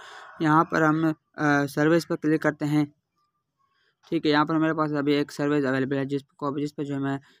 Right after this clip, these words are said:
अ, काम करके जो है यहाँ पर सर्विस कंप्लीट करके जो है यहाँ पर मैं अर्निंग कर सकता हूँ। ठीक है, तो अभी जो मैं ये, ये सर्विस जो है कंप्लीट नहीं कर रहा हूँ इसलिए मैं इसको अभी जो है बैक करता हूँ। उसके बाद यहाँ पर फ्यूचर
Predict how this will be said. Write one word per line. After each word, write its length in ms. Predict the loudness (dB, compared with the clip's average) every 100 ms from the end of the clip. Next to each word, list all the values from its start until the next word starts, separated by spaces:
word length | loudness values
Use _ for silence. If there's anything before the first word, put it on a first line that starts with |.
| _ -6
अ, 140 | -2
काम 240 | 2 2 0
करके 260 | -6 -6
जो 100 | -6
है 80 | -4
यहाँ 180 | -2 -2
पर 200 | -4 -8 -10 -20 -6
सर्विस 240 | -2 -2
कंप्लीट 320 | -2 -4 -6 -6
करके 240 | -6 -6
जो 80 | -4
है 80 | -2
यहाँ 160 | -2
पर 100 | -4
मैं 160 | -4 -6
अर्निंग 360 | -6 -6 -6
कर 120 | -8 -12
सकता 280 | -12 -12
हूँ। 220 | -10 -10 -10 -16 -18 -4
ठीक 180 | 0 2
है, 100 | 2
तो 260 | 0 -4
अभी 180 | 0 2
जो 140 | 2 2
मैं 100 | 2
ये, 360 | 2 0 0
ये 160 | 0 0
सर्विस 280 | 2 0 2
जो 60 |
है 60 | -2
कंप्लीट 300 | -2 -4 -4
नहीं 220 | -2 -2
कर 160 | -2 0
रहा 100 | 0
हूँ 140 | -2 -6 -12 -8
इसलिए 220 | -2 0
मैं 120 | 0
इसको 180 | -2 -2
अभी 120 | 0
जो 120 | 0
है 100 | 0
बैक 220 | 0 0 0
करता 240 | -6 -6 -6
हूँ। 200 | -4 -4
उसके 220 | -2 2
बाद 160 | 4
यहाँ 120 | 4 0
पर 120 | -2
फ्यूचर 300 | -4 -2